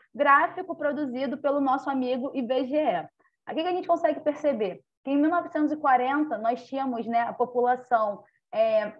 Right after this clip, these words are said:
majoritariamente rural, morando nos campos, né, era sessenta e nove rural contra treze na população urbana,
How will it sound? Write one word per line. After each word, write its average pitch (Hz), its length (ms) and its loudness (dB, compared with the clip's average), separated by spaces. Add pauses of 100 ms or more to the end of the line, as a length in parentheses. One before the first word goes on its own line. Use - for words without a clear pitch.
(200)
majoritariamente 277 1120 2
rural, 220 800 6 (120)
morando 247 560 0
nos 254 240 -2
campos, 233 520 -4
né, 226 200 -2 (280)
era 214 220 4
sessenta 254 480 -2
e 302 80 2
nove 254 300 2
rural 214 500 0
contra 233 520 -6
treze 277 580 -2 (280)
na 214 100 -2
população 226 640 -2
urbana, 254 600 4